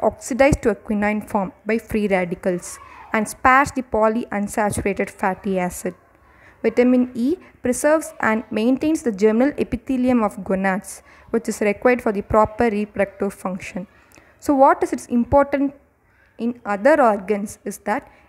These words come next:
in muscles, it is important for the proper storage of creatinine. In intestine, it is needed for the optimal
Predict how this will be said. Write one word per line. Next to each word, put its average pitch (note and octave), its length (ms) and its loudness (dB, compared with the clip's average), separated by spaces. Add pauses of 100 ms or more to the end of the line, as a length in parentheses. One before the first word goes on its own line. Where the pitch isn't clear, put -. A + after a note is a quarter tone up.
(140)
in A3+ 180 0
muscles, G3+ 520 0 (280)
it A#3+ 120 -6
is B3 140 0
important C#4 640 2
for A#3 120 -2
the G#3+ 80 -4
proper A3 460 0
storage G#3+ 420 0
of G#3+ 180 -4
creatinine. F#3+ 680 -2 (640)
In B3 220 -2
intestine, A3 640 -2 (240)
it A3+ 140 -2
is - 140 -2
needed B3+ 340 2
for A#3 120 2
the A3 100 -8
optimal D4 680 0